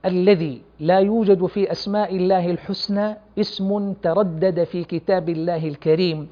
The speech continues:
أكثر منه، إنه يتجاوز الألفين وسبعمائة مرة في كتاب الله الكريم. أرأيتم تلك المصاحف التي حمر فيها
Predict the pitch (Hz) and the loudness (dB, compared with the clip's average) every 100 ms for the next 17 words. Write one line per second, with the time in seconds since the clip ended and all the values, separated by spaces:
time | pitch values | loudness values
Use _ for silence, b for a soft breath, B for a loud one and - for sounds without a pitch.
0 | b b b - - - 156 139 160 135 | b b b -2 -2 0 0 0 0 -2
1 | 110 113 - b b b b 170 175 175 | -6 -12 -16 b b b b -2 2 4
2 | 175 165 160 165 190 175 160 170 160 - | 2 2 2 8 8 8 2 0 -4 -8
3 | b b - 170 170 185 160 202 170 113 | b b -4 -2 2 0 4 2 2 -4
4 | - b b _ 160 - 165 143 175 202 | -12 b b _ -4 2 0 0 0 0
5 | 233 208 - 208 220 175 160 131 - - | 0 -2 -2 4 4 4 0 -2 -8 -20
6 | _ _ 180 175 170 202 170 175 175 147 | _ _ -4 -4 0 0 2 2 2 0
7 | 139 - 143 139 117 110 _ b b b | -4 0 0 0 -2 -10 _ b b b
8 | b - 190 226 247 240 202 214 - 190 | b 0 2 4 2 0 -2 -4 0 0
9 | 170 156 160 - - - - _ _ b | 0 2 2 2 -6 -16 -20 _ _ b
10 | b b b 170 185 190 190 185 175 - | b b b 2 4 4 4 -2 -2 -6
11 | - 226 208 185 180 160 208 196 170 175 | 0 2 2 2 2 0 0 0 2 0
12 | 160 | -2